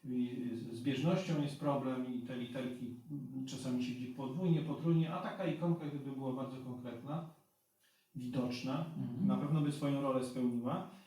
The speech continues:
Speaker 1: I teraz ikonki. Fantastyczny pomysł na to, żeby zrealizować obowiązek informacyjny, uproszczenie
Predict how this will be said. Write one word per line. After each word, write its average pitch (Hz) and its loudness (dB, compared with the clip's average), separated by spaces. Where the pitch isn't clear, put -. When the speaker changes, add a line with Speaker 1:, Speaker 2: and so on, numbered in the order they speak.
Speaker 1:
I 156 2
teraz 196 4
ikonki. - 4
Fantastyczny 180 4
pomysł 139 2
na 151 6
to, 160 2
żeby 135 2
zrealizować 147 2
obowiązek 131 -2
informacyjny, 120 -4
uproszczenie 165 4